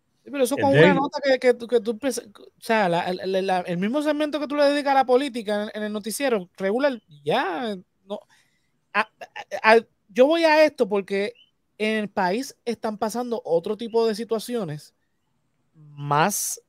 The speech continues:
Speaker 1: significativas en cuanto a, a, a, a problemas sociales,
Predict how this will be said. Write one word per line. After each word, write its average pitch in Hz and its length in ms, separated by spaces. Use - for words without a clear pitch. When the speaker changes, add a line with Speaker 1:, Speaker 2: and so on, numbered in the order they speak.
Speaker 1:
significativas 202 920
en 147 80
cuanto 139 400
a, 131 60
a, 143 220
a, 131 480
a 120 80
problemas 131 320
sociales, 196 560